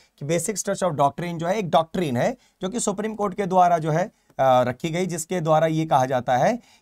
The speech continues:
कि आप कॉन्स्टिट्यूशन के अंदर सब कुछ बदलाव कर सकते हैं, लेकिन बेसिक स्ट्रक्चर के अंदर आप बदलाव नहीं कर सकते, जो हमारा ढांचा है उसके अंदर। चलिए, बहुत शानदार, A is your correct answer। अगला सवाल,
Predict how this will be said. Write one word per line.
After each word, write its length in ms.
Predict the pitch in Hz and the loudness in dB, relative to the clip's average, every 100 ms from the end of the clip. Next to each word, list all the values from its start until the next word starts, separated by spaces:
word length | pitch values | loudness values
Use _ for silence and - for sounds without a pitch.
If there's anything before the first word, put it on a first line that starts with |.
| - | 0
कि 60 | 214 | 2
आप 180 | 214 214 | 2 2
कॉन्स्टिट्यूशन 680 | 202 185 185 202 190 233 | -2 -2 -6 -4 -2 -2
के 80 | 220 | -2
अंदर 200 | 208 214 | -4 -4
सब 240 | - 196 | -2 -4
कुछ 160 | - 247 | -2 -2
बदलाव 380 | 196 185 185 185 | 0 4 4 4
कर 160 | 170 | 0
सकते 300 | 151 135 - 127 | -2 -4 -4 -6
हैं, 300 | 139 208 - _ - | -4 -6 -12 _ -8
लेकिन 300 | 160 202 185 | -6 -4 -2
बेसिक 340 | 160 160 208 | -2 -2 -4
स्ट्रक्चर 440 | 202 - 180 - 208 | -4 -4 -2 -2 -2
के 100 | 190 | -2
अंदर 200 | 180 165 | 0 2
आप 140 | 160 | 2
बदलाव 380 | 139 127 151 202 | 0 0 0 0
नहीं 200 | 160 147 | -2 -2
कर 120 | 147 | -2
सकते, 280 | - 123 127 | -4 -6 -4
जो 120 | 147 | 0
हमारा 360 | 160 170 202 277 - _ - | 2 4 4 2 -4 _ -14
ढांचा 400 | - 139 - 160 | -8 -2 0 0
है 160 | 113 - _ | -2 -16 _
उसके 220 | 156 - 135 | -10 -8 -8
अंदर। 240 | 110 95 _ - | -8 -12 _ -2
चलिए, 280 | 170 120 - _ _ | 0 0 -6 _ _
बहुत 220 | 147 170 - | 2 2 2
शानदार, 440 | 185 180 202 214 180 | 0 2 2 2 2
A 100 | 180 | 4
is 140 | 165 | 4
your 100 | 180 | 0
correct 260 | 165 156 143 | 0 0 0
answer। 260 | 131 175 | -2 -4
अगला 280 | - 151 139 | -2 0 0
सवाल, 300 | 123 104 | -2 -6